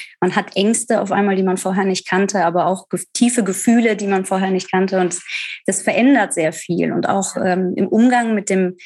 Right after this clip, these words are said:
mit dem Kind, äh, lernt man sehr, sehr, sehr viel dazu,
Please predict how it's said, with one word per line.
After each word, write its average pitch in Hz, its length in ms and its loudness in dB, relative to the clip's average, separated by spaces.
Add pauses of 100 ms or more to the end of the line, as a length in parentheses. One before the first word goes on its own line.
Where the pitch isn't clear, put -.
(300)
mit 180 140 -2
dem 180 140 2
Kind, 233 540 2
äh, 160 280 -2 (340)
lernt 180 300 2
man 233 140 2
sehr, 208 200 0
sehr, 208 220 0
sehr 196 160 0
viel 220 380 0
dazu, 214 600 2